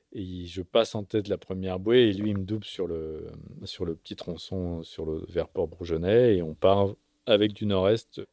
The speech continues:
dans le golfe de Gascogne, froid, mais portant, donc c'est cool. Euh, tren-, on, on se prend quand même de l'air, hein, euh, donc, euh, cette première nuit, Janto qui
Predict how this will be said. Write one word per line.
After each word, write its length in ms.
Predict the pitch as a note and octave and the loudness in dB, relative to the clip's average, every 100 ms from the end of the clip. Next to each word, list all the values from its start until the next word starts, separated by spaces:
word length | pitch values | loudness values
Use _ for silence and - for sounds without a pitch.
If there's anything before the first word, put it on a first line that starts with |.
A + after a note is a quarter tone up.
| _ | _
dans 120 | B2 | 2
le 80 | B2+ | 4
golfe 240 | A#2+ C#3 B2 | 6 4 4
de 80 | |
Gascogne, 480 | B2 A2+ G#2 C3 C#3 | 4 4 4 2 2
froid, 500 | C3 - C3+ C3 C#3+ | 0 4 6 8 8
mais 120 | C#3 A2 | 6 2
portant, 460 | F#2 - - A#2 | -2 -2 -2 -2
donc 160 | A#2 F2+ | -4 -10
c'est 100 | - | -18
cool. 300 | - A2 C3+ _ _ _ _ _ _ _ | -10 -8 -8 _ _ _ _ _ _ _
Euh, 260 | G2+ F#2 F2+ | -4 -2 -2
tren-, 300 | - - G#2 | -8 -4 -2
on, 120 | A2+ A#2 | -2 -2
on 140 | A#2 | -2
se 60 | - | 0
prend 160 | D3 | 0
quand 100 | D3+ | 4
même 140 | D3 C3+ | 4 6
de 80 | |
l'air, 200 | B2+ A#2 | 8 8
hein, 300 | B2+ A#2+ A#2 | 6 2 0
euh, 400 | G2+ F#2+ F#2 F#2+ G2 A#2 - G#2 C3 | -2 -2 -4 -6 -10 -16 -20 -20 -14
donc, 420 | A2+ G2 F#2+ - | -6 -4 -6 -4
euh, 640 | F2 E2 E2 E2 E2+ A#1 - | -4 -2 -4 -6 -8 -10 -14
cette 300 | - - F2+ | -14 -8 -8
première 380 | - F#2+ F#2+ F#2 | -4 0 2 2
nuit, 280 | F#2+ G#2+ A#2 | 2 0 0
Janto 360 | G2+ F2 - | 0 -2 -2
qui 260 | F#2+ - D#2 | -6 -8 -16